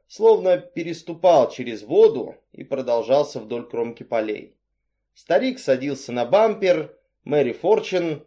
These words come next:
верхом на капот. И они смотрели иногда часами, как машина педантично роет на бывшем коровьем выгоне красную квадратную выемку.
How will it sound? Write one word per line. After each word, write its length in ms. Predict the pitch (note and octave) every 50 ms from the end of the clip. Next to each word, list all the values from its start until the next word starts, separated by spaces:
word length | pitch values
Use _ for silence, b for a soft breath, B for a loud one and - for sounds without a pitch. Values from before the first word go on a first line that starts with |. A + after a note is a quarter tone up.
| _ _
верхом 480 | - G#2+ A2+ - - - C#3 C#3+ C#3 C3+
на 80 | B2
капот. 600 | A#2+ - C3 A#2+ - A#2+ A#2 F#2+ D2 - - _ _ _ _ _ _ _ _ _
И 120 | _ - A#2
они 260 | A#2 A2+ A2+ A2+ A2
смотрели 840 | - - - - G#2+ G#2 _ - A2+ C3 D#3+ F3+ F3 D#3+ B2+ G#2+ G#2
иногда 340 | G2+ G#2 G#2 G2+ G2+ A2 G#2+
часами, 840 | A2 - - A2+ - - C#3 C#3+ D3+ D3+ C#3+ C3 C3 B2+ A#2+ - b b b b b b b _
как 220 | _ - A3+ - -
машина 580 | C#3+ C#3 B2 - - - D#3+ G#3+ A#3 G3 D#3
педантично 840 | C3 - - C3+ A#2+ C3 B2+ B2 - - E3+ F#3 D3+ - - C3+ B2+ B2
роет 400 | B2 C#3 D#3+ D#3 C#3+ C3 B2+ -
на 140 | A#2+ A#2+
бывшем 400 | A2+ A#2+ C#3 C3 B2+ - C3+ A#2+
коровьем 520 | A2+ - B2 A#2+ B2+ B2+ B2+ A#2+ A#2+ A#2+ A#2
выгоне 380 | A#2+ C3 B2+ B2+ B2+ A#2 A#2
красную 500 | A2 - - B2 B2+ A#2+ - - B2 A#2+
квадратную 640 | - - A#2 A#2 A2 A#2 A#2+ A#2 A2+ - B2 B2 B2
выемку. 640 | A#2+ A#2 A#2+ A2 G#2+ G#2+ G2+ G#2 - - - - _